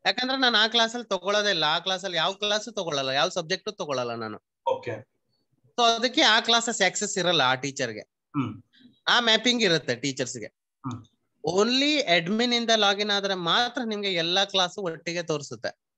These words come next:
Speaker 2: ಓಕೆ.
Speaker 1: ಇಲ್ಲ ಅಂತಂದ್ರೆ ತೋರ್ಸಲ್ಲ.
Speaker 2: ಹ್ಮ್.
Speaker 1: Next ನಿಮ್ಗೆ ಇಲ್ಲಿ description,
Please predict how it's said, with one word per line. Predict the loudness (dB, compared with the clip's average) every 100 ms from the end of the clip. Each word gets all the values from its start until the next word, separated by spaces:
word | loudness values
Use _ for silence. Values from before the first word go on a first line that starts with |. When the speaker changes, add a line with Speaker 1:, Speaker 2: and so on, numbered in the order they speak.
| _ -2
Speaker 2:
ಓಕೆ. | 0 -2 -4
Speaker 1:
ಇಲ್ಲ | 0 2 2
ಅಂತಂದ್ರೆ | 2 -2 -6 -6 -4 0
ತೋರ್ಸಲ್ಲ. | 0 0 -6 -8 _ _ _
Speaker 2:
ಹ್ಮ್. | -4 -4 -10 _ _ _ _ _ _ _ _ _ _ -2
Speaker 1:
Next | -2 -2 -6 -2 -2 -4 _ _ _ _ _ _ _ _ _ _
ನಿಮ್ಗೆ | -2 0
ಇಲ್ಲಿ | 0 0
description, | -2 -4 -2 -2 -2 -6